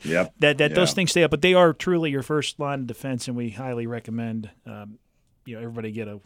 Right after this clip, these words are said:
Speaker 2: noaa weather radio. And you, there, there's some that are real cheap, there's some that are real fancy, a little more expensive, but, uh, must have. I know, um, before my wife was a work from home person, I always would send her to the office during severe weather days with her weather radio and say, "Just keep this on.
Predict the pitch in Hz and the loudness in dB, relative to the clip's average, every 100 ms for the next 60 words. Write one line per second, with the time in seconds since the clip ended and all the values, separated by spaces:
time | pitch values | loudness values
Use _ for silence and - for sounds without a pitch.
0 | - 127 123 113 117 113 117 117 120 190 | -12 -6 -4 -2 -4 -4 -4 -4 -4 -4
1 | 220 156 160 131 135 127 170 156 127 120 | -6 -2 -2 -2 -6 -4 -2 -2 -2 -4
2 | 110 - 202 190 _ - 117 143 127 110 | -4 -4 -4 -6 _ -12 -10 -8 -6 -6
3 | 110 104 - 123 117 127 117 120 117 113 | -8 -10 -6 -6 -6 -8 -8 -6 -6 -8
4 | 107 - 110 104 101 107 - 107 _ _ | -10 -12 -12 -12 -14 -12 -14 -16 _ _
5 | - _ _ _ 147 160 - 147 127 160 | -20 _ _ _ 0 2 2 0 2 2
6 | 160 151 - _ _ _ - 127 123 127 | 4 2 -4 _ _ _ -8 -4 -4 -6
7 | - - 160 143 131 139 135 139 123 127 | -10 0 2 2 0 0 -2 -4 -4 -4
8 | 139 - 127 135 139 135 117 _ _ _ | -4 -6 -6 -2 -2 -2 -6 _ _ _
9 | _ _ _ - 139 123 135 135 127 120 | _ _ _ -6 -4 -2 -2 -2 -2 -4
10 | 123 117 135 123 120 120 123 120 127 - | -6 -6 -6 -4 -4 -4 -6 -6 -8 -8
11 | - 131 120 113 120 120 113 117 110 131 | -10 -6 -6 -6 -6 -4 -4 -4 -4 -4
12 | 117 120 113 113 113 107 113 220 - 147 | -4 -4 -6 -6 -6 -6 -8 -8 -8 -8
13 | - 175 180 165 160 165 | -6 -4 -2 -4 -4 -6